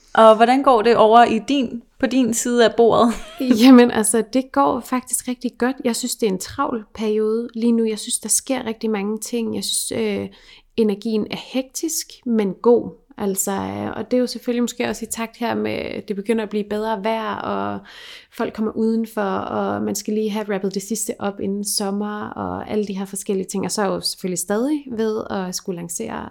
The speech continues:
Speaker 2: Atlas Aura. Men, øhm, i sådan en proces her, der, det tager bare tid. Jeg har jo
Speaker 1: Ja.
Speaker 2: aldrig prøvet at skulle producere noget tøj før, øhm, og det har jo været corona og alt muligt forskelligt, så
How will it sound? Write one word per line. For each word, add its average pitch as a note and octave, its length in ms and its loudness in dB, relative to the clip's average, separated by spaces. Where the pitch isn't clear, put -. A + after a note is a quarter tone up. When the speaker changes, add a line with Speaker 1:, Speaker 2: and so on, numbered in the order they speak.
Speaker 2:
Atlas B3+ 360 -10
Aura. D4 460 -6
Men, G3+ 360 0
øhm, F3+ 520 -2
i G#3+ 100 0
sådan G#3+ 220 2
en - 20 -2
proces F#3+ 380 -6
her, F#3 200 -4
der, - 340 -8
det F3 120 -2
tager - 280 -8
bare D3+ 260 -6
tid. - 260 -4
Jeg F#3+ 120 -4
har F#3+ 140 0
jo F3 60 0
Speaker 1:
Ja. D#3+ 60 0
Speaker 2:
aldrig G3 260 -6
prøvet G3 440 -2
at F3 140 -6
skulle E3+ 460 -8
producere G3+ 800 -8
noget E3+ 400 -6
tøj G3+ 160 -4
før, G#3 580 -6
øhm, F#3 320 -6
og - 120 -12
det F3 80 -8
har E3+ 140 -10
jo E3 60 -8
været - 360 -10
corona G#3+ 600 -4
og G3+ 180 -6
alt G3+ 120 -8
muligt G3 260 -6
forskelligt, G3 520 -10
så G3 140 -6